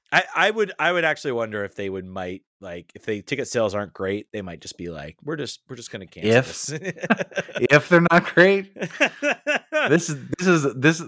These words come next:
Speaker 2: these friendlies are money laundering for season ticket dollars to try
Speaker 1: Yeah.
Speaker 2: to figure out how to, like, get the numbers to where they need them to be. That's all, that's all this, these games are.
Speaker 1: Fair enough.
Speaker 2: Real Betis, et cetera, et cetera.
Speaker 1: <laughs> Fair enough. All right, uh, I think that's gonna do it.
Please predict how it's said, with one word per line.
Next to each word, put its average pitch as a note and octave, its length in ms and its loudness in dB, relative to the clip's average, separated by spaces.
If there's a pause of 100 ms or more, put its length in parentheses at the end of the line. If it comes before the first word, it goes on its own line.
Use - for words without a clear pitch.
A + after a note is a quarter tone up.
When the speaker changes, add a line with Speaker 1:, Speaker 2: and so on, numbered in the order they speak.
(100)
Speaker 2:
these F#3+ 380 4
friendlies D#3 340 4
are A#2+ 120 6
money A#2+ 400 4
laundering A2+ 440 6
for G2+ 160 -2
season G2 320 -2
ticket F#2+ 180 -2
dollars E2 640 0 (520)
to G#2+ 80 -14
try A#2 100 6
Speaker 1:
Yeah. G#2 60 8
Speaker 2:
to G2+ 60 6
figure G#2+ 280 2
out G#2 140 2
how G2+ 80 4
to, G2 40 6
like, F#2+ 220 4
get G#2 140 0
the F#2+ 60 -2
numbers F#2 420 2
to F#2+ 80 -4
where F2 100 2
they E2+ 80 -2
need E2+ 120 -4
them E2 120 -4
to D#2 40 -6
be. D#2+ 120 -4
That's F2 200 -4
all, E2 240 -2
that's F#2 220 -2
all D2 160 -8
this, C#2+ 200 -16
these D#2 160 -14
games B1+ 260 -14
are. C#2 220 -16 (260)
Speaker 1:
Fair D#2+ 260 -10
enough. C#2+ 380 -18
Speaker 2:
Real G#2 340 8
Betis, G2 640 2 (400)
et - 160 -2
cetera, G2 380 4
et G2 140 -4
cetera. D#2+ 420 -4 (340)
Speaker 1:
<laughs> - 60 -18 (720)
Fair F#2+ 140 -2
enough. E2 260 -8
All F#3 80 6
right, D#3+ 200 4 (120)
uh, C3+ 260 -2
I E3+ 40 -2
think A#3 120 0
that's A3 120 -2
gonna G3 180 0
do E3+ 140 0
it. F3+ 100 -4